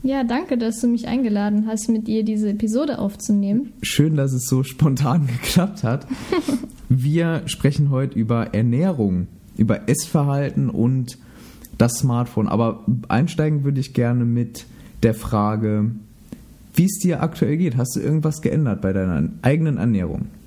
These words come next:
Speaker 1: Also ich hab in dem Sinne was geändert, dass ich das Intermittent Fasting ausprobiert hab. Das hat ja bei dir sehr gut geklappt und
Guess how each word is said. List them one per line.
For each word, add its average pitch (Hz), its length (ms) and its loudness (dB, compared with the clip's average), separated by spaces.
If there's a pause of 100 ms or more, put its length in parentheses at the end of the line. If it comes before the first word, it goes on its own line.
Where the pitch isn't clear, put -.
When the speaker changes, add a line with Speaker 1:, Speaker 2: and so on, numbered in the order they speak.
(440)
Speaker 1:
Also 247 460 0
ich 233 220 -4
hab 254 280 -4
in 240 200 4
dem 269 180 0
Sinne 302 260 -2
was 277 220 -4
geändert, 269 540 -2
dass 233 180 0
ich 220 160 -4
das 233 300 -2
Intermittent 240 520 0
Fasting 277 480 -2
ausprobiert 294 720 -4
hab. 302 200 -4
Das 233 200 -2
hat 247 160 -2
ja 247 120 0
bei 220 160 -2
dir 233 440 0
sehr 233 200 -2
gut 247 200 -2
geklappt - 520 -4
und 226 340 0